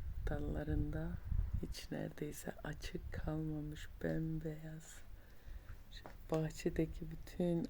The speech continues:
ağaçlar bembeyaz olmuş. Aman Allah'ım.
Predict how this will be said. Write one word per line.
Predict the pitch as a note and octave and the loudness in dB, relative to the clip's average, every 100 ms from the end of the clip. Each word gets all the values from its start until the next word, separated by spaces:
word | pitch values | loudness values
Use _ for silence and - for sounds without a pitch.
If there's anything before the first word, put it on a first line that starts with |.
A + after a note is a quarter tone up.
| - | 2
ağaçlar | D3+ D#3 D#3 - - E3 D#3+ D#3+ D3+ | 4 4 4 0 -6 -2 0 -2 0
bembeyaz | D#3 D#3 D#3 D3+ D3+ D3+ D#3 - D#3+ | 2 2 2 2 0 0 -4 -4 -2
olmuş. | D#3 D#3 D#3+ - - - - - - - - - - - - - - G3 | -2 -4 -6 -8 -10 -16 -14 -16 -16 -16 -16 -14 -14 -14 -12 -12 -8 -2
Aman | F3+ F3 | -2 0
Allah'ım. | E3+ E3 E3 D#3+ D#3 D#3 D#3 | 0 0 0 0 0 0 0